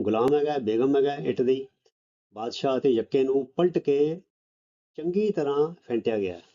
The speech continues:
ਪੁੱਠੇ ਕਰਕੇ, ਦਿਸਣ ਨਾ ਕੀ ਹੈ। ਫਿਰ ਇਹਨਾਂ ਵਿੱਚੋਂ ਅਚਾਨਕ ਇੱਕ ਪੱਤਾ ਬਾਹਰ ਕੱਢਿਆ ਜਾਂਦਾ ਹੈ।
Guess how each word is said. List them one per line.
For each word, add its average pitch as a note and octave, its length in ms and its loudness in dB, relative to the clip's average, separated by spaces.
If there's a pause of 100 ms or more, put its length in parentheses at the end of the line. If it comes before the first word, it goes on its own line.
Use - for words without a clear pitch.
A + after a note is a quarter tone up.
(100)
ਪੁੱਠੇ A2 220 -2
ਕਰਕੇ, F#2+ 340 -6 (680)
ਦਿਸਣ A#2+ 320 -2
ਨਾ G#2+ 140 0
ਕੀ G2 260 -6
ਹੈ। F2+ 60 -10 (1300)
ਫਿਰ G3 140 0
ਇਹਨਾਂ G3 240 2
ਵਿੱਚੋਂ F3 360 2
ਅਚਾਨਕ D3+ 380 2
ਇੱਕ D#3 120 -2
ਪੱਤਾ C#3+ 260 -4
ਬਾਹਰ C3+ 200 -2
ਕੱਢਿਆ C#3 260 -2
ਜਾਂਦਾ B2 280 -2
ਹੈ। A#2 80 -18